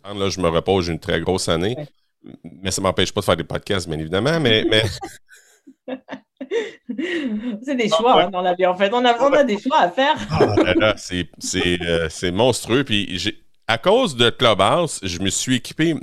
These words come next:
Speaker 1: davantage en podcast. Et je me
Speaker 2: Mhm.
Speaker 1: suis, j'ai, j'ai acheté du matériel parce que je, je trouve,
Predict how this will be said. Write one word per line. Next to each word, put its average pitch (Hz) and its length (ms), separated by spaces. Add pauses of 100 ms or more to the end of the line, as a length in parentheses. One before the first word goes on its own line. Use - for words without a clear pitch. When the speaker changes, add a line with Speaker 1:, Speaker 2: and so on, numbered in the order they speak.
Speaker 1:
davantage 101 720
en 82 140
podcast. - 800 (800)
Et 87 60
je 98 120
me 101 60
Speaker 2:
Mhm. 90 60
Speaker 1:
suis, 101 300
j'ai, 87 260
j'ai 90 120
acheté 113 260
du 95 160
matériel 92 640
parce - 160
que 92 180
je, - 220
je 85 140
trouve, 90 220